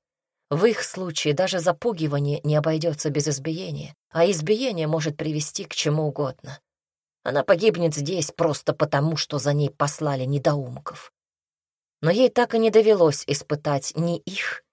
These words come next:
ни себя. Рядом все-таки затормозила машина, и Ника не знала, кто это, но попыталась рвануть туда. Если бы получилось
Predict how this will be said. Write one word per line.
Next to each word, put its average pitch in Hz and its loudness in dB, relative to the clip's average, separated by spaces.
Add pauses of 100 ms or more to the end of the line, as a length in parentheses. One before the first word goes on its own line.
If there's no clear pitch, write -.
(160)
ни 151 2
себя. 139 -4 (760)
Рядом 185 6
все-таки 170 -6
затормозила 165 2
машина, 147 -6 (340)
и 190 0
Ника 208 2
не 202 4
знала, 175 2
кто 208 -6
это, 151 -12 (640)
но 165 2
попыталась 180 2
рвануть 156 0
туда. 190 -8 (640)
Если 160 0
бы 151 2
получилось 160 -2